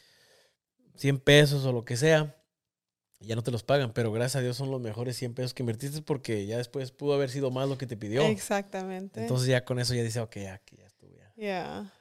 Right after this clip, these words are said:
Speaker 1: Entonces, no sé, no sé, pero bueno, ya para terminar, me gustaría que me, de todo esto que aprendimos, de todo esto que hablamos aquí, me gustaría que me dejes unos consejos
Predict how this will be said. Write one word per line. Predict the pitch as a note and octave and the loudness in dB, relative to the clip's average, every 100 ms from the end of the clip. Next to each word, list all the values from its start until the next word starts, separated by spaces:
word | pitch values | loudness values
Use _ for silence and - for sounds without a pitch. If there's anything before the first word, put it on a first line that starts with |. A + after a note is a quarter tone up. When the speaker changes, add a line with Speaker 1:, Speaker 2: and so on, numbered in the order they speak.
| _ _ | _ _
Speaker 1:
Entonces, | A2 - A#2 A#2+ | -20 -10 -6 -4
no | C3 D#3+ | 4 4
sé, | C#3+ C3+ | 6 6
no | C3 | 6
sé, | B2 C3+ | 6 8
pero | D#3 D3 C#3+ | 10 10 12
bueno, | F#3+ D#3+ A2+ - _ _ _ - G#3 | 12 12 6 -2 _ _ _ -16 0
ya | D#3+ E3 | 2 8
para | A#3 A3 | 8 8
terminar, | F3+ D3 C3+ C3 D3 A#2+ G2+ - | 8 8 8 8 10 8 4 0
me | B2+ | 4
gustaría | C#3 C3 C3 C3+ D3 - | 4 4 2 2 2 2
que | F3+ | 2
me, | E3+ C#3 G#2 - _ _ _ - - - - _ | 6 6 4 0 _ _ _ -20 -20 -20 -20 _
de | C3+ | -4
todo | - F#3+ G#3+ | 8 12 12
esto | - A3 | 10 4
que | G3+ | 6
aprendimos, | F3 - C#3 C#3 F3+ F#3 E3 | 4 4 0 2 2 2 2
de | |
todo | F3 | 0
esto | F3 F#3+ | 0 -2
que | - | 2
hablamos | D3 D3+ E3+ | 6 6 4
aquí, | D3+ E3 | 2 2
me | D#3+ | 4
gustaría | D3 - D3 | 4 6 4
que | D#3+ | 6
me | G3 | 6
dejes | F3+ F#3+ F3+ | 4 4 0
unos | G3+ F#3+ | -4 -4
consejos | - C3+ B2+ D#3+ G3 G#3+ A#3+ A#3+ | -2 -2 4 6 6 6 2 2